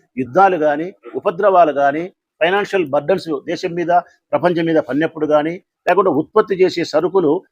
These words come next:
ఉత్పత్తి కాకపోయినప్పుడు కానీ, రవాణా చేసే డీజిల్, పెట్రోల్ ధరలు పెరిగినప్పుడు కానీ, ఇన్ని కారణాల చేత నిత్యావసర వస్తువుల ధరలు యావత్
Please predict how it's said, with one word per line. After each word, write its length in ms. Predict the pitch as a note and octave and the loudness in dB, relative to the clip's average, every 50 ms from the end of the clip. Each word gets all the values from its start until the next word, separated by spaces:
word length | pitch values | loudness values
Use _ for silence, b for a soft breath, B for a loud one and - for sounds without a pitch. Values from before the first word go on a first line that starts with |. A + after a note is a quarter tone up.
| _ _ C#3 | _ _ -8
ఉత్పత్తి 340 | C3+ - - - - E3 D#3 - - | -8 -2 -2 -2 -2 -2 -6 -4 0
కాకపోయినప్పుడు 640 | B2+ D#3 F3 F#3 E3+ E3 F3+ F3 E3+ - C#3+ C#3 C#3 | 2 2 2 2 -2 -2 -4 -4 -6 -6 -8 -8 -4
కానీ, 300 | C3+ C#3+ C#3 C#3+ E3 F3+ G3 - _ _ _ _ | -2 0 0 0 -2 -6 -8 -14 _ _ _ _
రవాణా 280 | C3+ D#3+ F#3 G#3 G#3 G3+ | -2 2 2 2 4 4
చేసే 260 | F#3 F#3 F3 F#3 F3 | 2 0 0 -2 -6
డీజిల్, 340 | C3+ C3+ E3 F3+ F#3+ F3+ - | -2 -2 0 0 0 -2 -2
పెట్రోల్ 380 | - E3+ C#3+ - E3+ D#3+ C3+ | -6 -10 -6 -4 -4 -4 0
ధరలు 220 | A#2 D3+ E3+ D3+ - - | 0 -2 -2 -2 -6 -8
పెరిగినప్పుడు 440 | C#3 D3 D#3+ F3 F3 E3 - D3+ C#3 | -8 -6 -4 -4 -4 -4 -4 -6 -4
కానీ, 240 | C3+ C3+ C3+ D#3 G3 G3 - _ _ _ - | 0 0 0 -2 -2 -8 -12 _ _ _ -4
ఇన్ని 240 | D#3 E3 D#3 D3 C3+ | -2 0 0 -2 -2
కారణాల 480 | - B2+ C3+ D#3 F#3 F#3+ G3 F#3+ E3+ - | -2 0 0 0 2 2 2 2 2 -2
చేత 260 | - C3+ B2+ A2+ - E3+ G#3 C#4+ - _ _ _ _ B2+ | -4 -8 -8 -4 -4 -4 -4 -4 -8 _ _ _ _ -8
నిత్యావసర 540 | D#3 D#3 - G#3+ G#3 G3 F#3 - F3+ E3+ | -8 -6 0 2 4 4 4 2 0 -2
వస్తువుల 300 | E3 D3+ - - E3 D3 B2+ | -4 -4 -4 -6 -6 -6 -4
ధరలు 360 | G#2+ A#2+ D3 E3+ F3 D3+ D3 G3+ b b b b _ - | -2 0 0 0 2 0 0 -2 b b b b _ -2
యావత్ 340 | G#2+ B2 D3+ F3+ G#3 F#3+ D#3+ | 2 4 4 4 2 0 -4